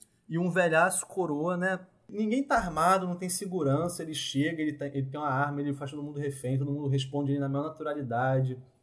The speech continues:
fala pra ele e explica que eles vão, é, eles, é um, é um culto, né? Eles se trancam em bunkers abaixo da superfície, com comida pra,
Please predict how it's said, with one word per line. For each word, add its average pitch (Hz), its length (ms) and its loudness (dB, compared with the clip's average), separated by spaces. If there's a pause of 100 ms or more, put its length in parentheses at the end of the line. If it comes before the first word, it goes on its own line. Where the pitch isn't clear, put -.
(120)
fala 135 240 0
pra 139 220 2
ele 143 260 2
e 202 40 -6
explica 208 480 -6
que 233 360 -4 (540)
eles 165 240 -2
vão, 156 580 0 (320)
é, 127 500 2 (760)
eles, 135 380 0
é 147 100 -4
um, 147 100 -6
é 143 60 -4
um 143 220 -2
culto, 185 460 -8
né? 165 280 -4 (340)
Eles 147 220 0
se - 120 -2
trancam 165 380 -2
em 156 120 -4
bunkers 185 760 0 (800)
abaixo 135 380 4
da 135 100 2
superfície, 190 840 -6 (460)
com 160 720 -4 (140)
comida 165 480 -4
pra, 143 680 0